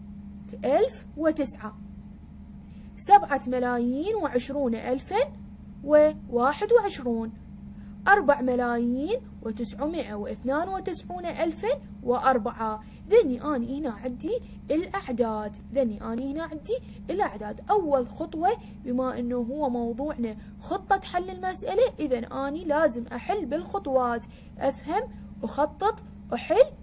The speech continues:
أتحقق. أول خطوة الآن هي أفهم. أول خطوة هي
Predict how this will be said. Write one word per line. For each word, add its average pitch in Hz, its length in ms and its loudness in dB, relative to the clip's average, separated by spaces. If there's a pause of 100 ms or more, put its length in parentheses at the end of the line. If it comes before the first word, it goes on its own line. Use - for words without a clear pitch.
(140)
أتحقق. 220 580 -4 (480)
أول 233 300 2
خطوة 294 320 0
الآن 302 440 0
هي 302 260 -2 (400)
أفهم. 214 460 -2 (3250)
أول 240 300 4
خطوة 262 340 0
هي 311 220 2